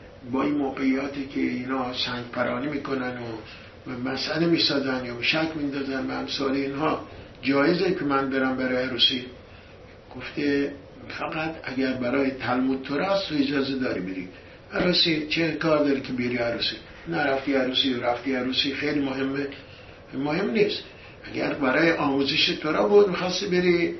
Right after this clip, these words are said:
بله، میسوا بود که باید بود بری و نترسی، از هیچ چیز نترسی و اجازه نمیده بره، ولی به راه دیگه در می‌زنن، می‌گن اشتباه می‌کنه. چون بالاترین و امنیت دارترین جاها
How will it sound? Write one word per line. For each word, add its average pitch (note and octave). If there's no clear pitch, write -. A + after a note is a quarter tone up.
بله، D3
میسوا C#3+
بود F#3+
که F3+
باید E3+
بود F3+
بری E3+
و D3
نترسی، D3+
از C3+
هیچ D#3+
چیز C3+
نترسی G2+
و D3
اجازه F#3
نمیده F3+
بره، F#2+
ولی D3
به C#3+
راه F3+
دیگه E3+
در D#3+
می‌زنن، C#3
می‌گن C#3+
اشتباه -
می‌کنه. -
چون F3
بالاترین D3
و C#3
امنیت D3
دارترین C#3+
جاها D3+